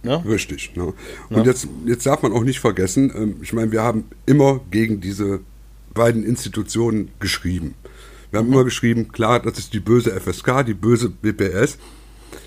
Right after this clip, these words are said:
Speaker 2: Wir haben aber auch immer deutlich erklärt, es ist ja nicht so, dass die nur dafür da sind, um Filme zu indizieren, zu verbieten,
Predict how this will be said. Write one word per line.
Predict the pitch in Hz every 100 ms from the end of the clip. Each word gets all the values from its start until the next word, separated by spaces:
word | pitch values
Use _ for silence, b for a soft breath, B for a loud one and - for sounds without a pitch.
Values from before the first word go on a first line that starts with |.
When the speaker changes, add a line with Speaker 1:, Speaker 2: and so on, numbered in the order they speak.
| B
Speaker 2:
Wir | 95 107
haben | 143 120
aber | 120
auch | 110 120
immer | 135 135
deutlich | 113 120 123 -
erklärt, | 123 - 120 127 - B B B -
es | -
ist | - 139
ja | 139
nicht | 131 123 - -
so, | 110 139 143 107
dass | 80 -
die | 117
nur | 113 117 143
dafür | 120 120 123
da | 113 113 113
sind, | 131 -
um | 117
Filme | - 131 123 120 - -
zu | -
indizieren, | 104 113 110 - 131 135 131
zu | 123 107
verbieten, | 113 101 139 147 135 127 123